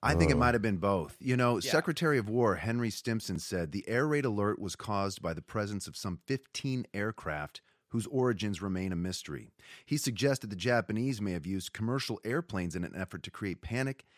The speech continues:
Speaker 1: and were psychological warfare on the country. Simpson later backpedaled his claims, but there were many civilians and even military personnel who did see fighters in the sky that night.
Speaker 3: Yeah, and we had just recently been attacked, Santa Barbara, two days before by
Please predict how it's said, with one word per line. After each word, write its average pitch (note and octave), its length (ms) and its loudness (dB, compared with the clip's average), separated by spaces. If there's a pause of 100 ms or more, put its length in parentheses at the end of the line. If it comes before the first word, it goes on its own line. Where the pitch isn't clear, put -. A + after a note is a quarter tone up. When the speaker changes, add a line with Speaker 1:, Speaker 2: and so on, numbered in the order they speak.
(180)
Speaker 1:
and G2+ 100 -6
were G#2 60 -2
psychological A2 760 -2
warfare G2+ 460 -2
on E2+ 80 -2
the E2+ 80 -6
country. B2 480 -8 (260)
Simpson D#3 460 0
later D3 200 2
backpedaled A2+ 640 -2
his E2+ 160 -4
claims, E2 500 -6 (220)
but F#2+ 100 -8
there A#2 80 0
were A2+ 80 2
many B2 220 2
civilians C3 480 0
and G2+ 100 0
even D#3 200 -2
military E3+ 420 -2
personnel C#3 540 -4
who G#2 100 -4
did B2+ 340 -4
see C3+ 220 -4
fighters A2+ 460 -2
in F#2+ 80 -4
the F2+ 80 -4
sky G2+ 280 -4
that D#2+ 200 -6
night. D2 240 -12 (380)
Speaker 3:
Yeah, A#2+ 320 2 (180)
and C#3 200 0
we E3+ 200 2
had F3 180 4
just D3 440 0 (100)
recently C#3 560 0
been A#2+ 200 0
attacked, A2+ 560 -2
Santa A#2 280 -2
Barbara, G2+ 400 0
two C3+ 240 -2
days A#2+ 300 0
before A2 420 -2
by G#2 340 -2